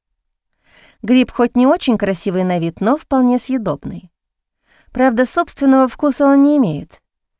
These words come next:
Но зато у него есть интересная особенность. Приобретать вкус того продукта, в который его добавили. Так, например, на целую миску отварных навозников достаточно пару горстей мясного фарша,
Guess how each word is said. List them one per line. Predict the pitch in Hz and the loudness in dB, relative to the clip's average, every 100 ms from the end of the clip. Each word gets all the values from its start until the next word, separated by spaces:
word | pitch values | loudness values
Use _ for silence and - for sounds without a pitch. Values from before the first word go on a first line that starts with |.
| _ _ _ - | _ _ _ -2
Но | 208 | 2
зато | 214 233 294 | 2 2 2
у | 269 | 4
него | 254 254 | 4 4
есть | 262 254 254 - | 2 2 -2 -4
интересная | 240 247 254 254 262 - 254 | -2 0 0 0 0 0 0
особенность. | 262 - 208 143 - - - _ _ _ _ _ _ _ _ | 0 -2 -4 -6 -10 -16 -20 _ _ _ _ _ _ _ _
Приобретать | 214 233 226 240 254 247 | 0 2 2 0 2 0
вкус | - - 247 - | -2 -4 -4 -2
того | 240 240 | 0 0
продукта, | - 240 247 320 - | 0 -2 -2 -6 -6
в | - | -6
который | - 208 240 240 | -4 -2 0 0
его | 240 254 | 0 0
добавили. | 262 196 147 151 170 214 _ _ _ _ _ _ _ _ - | 0 -2 -6 -8 -14 -20 _ _ _ _ _ _ _ _ -4
Так, | 214 | -2
например, | 214 208 208 214 202 | 0 0 2 2 2
на | 214 | 2
целую | 208 233 208 202 | 0 0 2 2
миску | 202 214 - 202 | 0 -2 -2 -2
отварных | 190 208 202 202 | 0 0 0 -2
навозников | 208 214 311 262 151 175 - _ _ - - - | 0 0 0 -4 -10 -12 -20 _ _ -20 -20 -2
достаточно | 220 240 269 269 269 269 262 | -2 0 0 0 0 0 0
пару | 320 320 262 | 2 2 2
горстей | 254 233 285 269 | -2 -2 0 2
мясного | 254 254 254 269 277 | 2 2 0 0 0
фарша, | - 160 - - 180 | -2 -6 -6 -16 -20